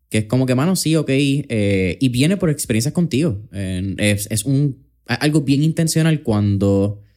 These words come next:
qué sé yo, quizás en los pasados cuatro o cinco años que he empezado a conocer gente que ha pasado por tus manos como cliente o que ha pasado por tus manos en algún tipo de experiencia o área de tu, una experiencia con un área de tu vida que yo no conozco por ser tu hijo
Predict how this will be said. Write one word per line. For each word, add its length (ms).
qué 120
sé 100
yo, 120
quizás 180
en 60
los 80
pasados 260
cuatro 280
o 20
cinco 320
años 240
que 60
he 20
empezado 280
a 60
conocer 320
gente 380
que 180
ha 300
pasado 320
por 180
tus 140
manos 300
como 220
cliente 680
o 60
que 60
ha 40
pasado 280
por 120
tus 100
manos 220
en 80
algún 240
tipo 160
de 80
experiencia 880
o 120
área 280
de 60
tu, 140
una 200
experiencia 400
con 140
un 80
área 140
de 20
tu 80
vida 220
que 120
yo 160
no 120
conozco 400
por 140
ser 220
tu 140
hijo 320